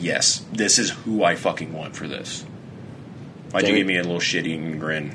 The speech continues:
Speaker 2: Jamie Foxx's Oscars.
Speaker 1: Yeah.
Speaker 2: He has two.
Speaker 1: Yeah.
Speaker 2: Childish Gambino's Grammys. He has twelve.
Speaker 1: Does he really have twelve?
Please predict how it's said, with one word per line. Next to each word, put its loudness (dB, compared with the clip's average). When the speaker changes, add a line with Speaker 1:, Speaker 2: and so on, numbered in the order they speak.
Speaker 2:
Jamie 6
Foxx's 6
Oscars. 2
Speaker 1:
Yeah. -2
Speaker 2:
He -2
has 2
two. -2
Speaker 1:
Yeah. -6
Speaker 2:
Childish 2
Gambino's 0
Grammys. 0
He -4
has 0
twelve. -6
Speaker 1:
Does -12
he -4
really -2
have -4
twelve? -4